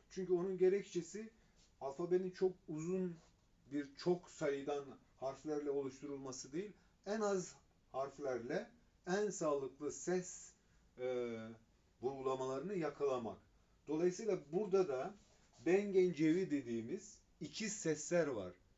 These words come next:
Kürtçe alfabede. Bu ikiz sesler, e,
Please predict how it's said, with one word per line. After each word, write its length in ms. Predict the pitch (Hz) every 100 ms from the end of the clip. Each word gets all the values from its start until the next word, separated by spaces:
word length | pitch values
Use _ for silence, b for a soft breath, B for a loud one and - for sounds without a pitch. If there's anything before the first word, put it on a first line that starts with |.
| _
Kürtçe 340 | - 139 - 110
alfabede. 560 | 104 - 98 95 90 - _ _ _ _ _ _ _ _ _ _ b b -
Bu 200 | 170 208
ikiz 260 | 185 202 180
sesler, 600 | - 165 - - 190 226 - _ _ _ _ -
e, 500 | 127 131 131 127 123